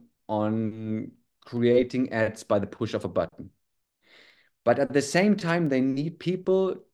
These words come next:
to talk to the client, to sell this technology to the client, and to understand what the client wants.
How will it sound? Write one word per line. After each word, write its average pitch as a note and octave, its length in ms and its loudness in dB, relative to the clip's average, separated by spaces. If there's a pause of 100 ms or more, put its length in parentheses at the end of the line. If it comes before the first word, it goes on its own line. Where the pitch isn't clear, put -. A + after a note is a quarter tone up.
(140)
to D3 300 2 (380)
talk C#3 400 2
to - 80 0
the E3+ 120 -2
client, D#3 460 0
to C3 120 -6
sell C3 400 2
this D3 240 2
technology C3+ 640 -2
to D3 140 -4
the D3 100 -2
client, C3+ 360 -2
and B2 140 -2
to B2 80 0
understand B2 480 0
what A2+ 120 -2
the A2 80 -6
client A#2 360 -2
wants. G2 480 -2